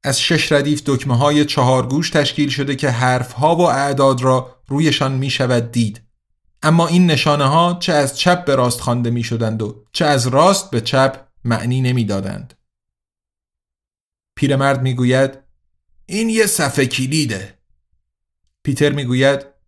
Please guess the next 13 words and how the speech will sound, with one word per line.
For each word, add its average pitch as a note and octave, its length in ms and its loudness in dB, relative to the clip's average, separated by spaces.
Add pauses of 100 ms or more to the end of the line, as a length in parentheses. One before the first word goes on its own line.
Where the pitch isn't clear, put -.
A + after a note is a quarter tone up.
(600)
«می‌دونم. C3 580 -2 (460)
واقعاً F3+ 460 4
می‌داند، D3 800 2 (240)
اگرچه D3+ 540 0
خودش F3+ 400 0
تا D3+ 140 2
حالا C#3 280 2
یک E3 320 -2
واقعیش C3 680 0
را C#3+ 120 2
استفاده A#2 560 -4
نکرده A2+ 440 -4
است.» F#2 340 -10